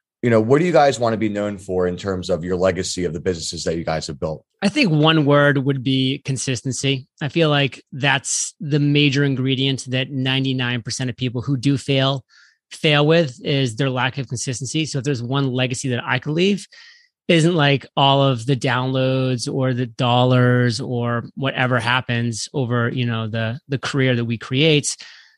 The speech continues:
Speaker 2: but it's the fact that we showed up every day and we put out valuable content. And that's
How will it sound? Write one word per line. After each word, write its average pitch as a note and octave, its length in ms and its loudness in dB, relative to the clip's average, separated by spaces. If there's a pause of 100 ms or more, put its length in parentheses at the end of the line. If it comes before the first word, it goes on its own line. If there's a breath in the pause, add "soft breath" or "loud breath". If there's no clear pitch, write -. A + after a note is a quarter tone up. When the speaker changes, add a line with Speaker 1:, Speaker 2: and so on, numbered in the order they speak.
(120)
Speaker 2:
but D3 120 4
it's C#3+ 120 2
the C3 80 -4
fact C3+ 320 2
that C3+ 100 -2
we C3 100 2
showed C#3+ 160 0
up B2+ 140 0
every B2 180 0
day D3+ 220 2 (560)
and B2 640 2
we B2+ 160 0
put B2+ 220 -2
out A#2+ 480 -2 (160)
valuable A#2 560 0
content. A2+ 680 -8
And B2+ 220 0
that's - 520 0